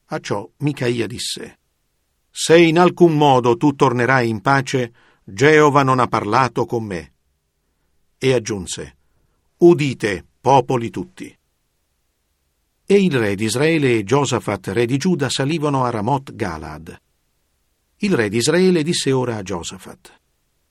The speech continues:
"Da parte mia ci sarà un travestirsi ed entrar nella battaglia,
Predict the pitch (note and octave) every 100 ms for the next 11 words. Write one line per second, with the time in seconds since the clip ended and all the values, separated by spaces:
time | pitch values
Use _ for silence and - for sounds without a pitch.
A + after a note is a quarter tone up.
0 | _ _ B2 C#3+ F3+ F3+ B2+ F#2+ E2 E2+
1 | - D#3 - C3+ G2+ F#2+ B2+ A#2 - -
2 | F#3 - - D#3 D3+ B2 A#2 G2+ C3+ C#3
3 | A2+ A2+ G#2 G2+ F#2 - E2 E2 E2+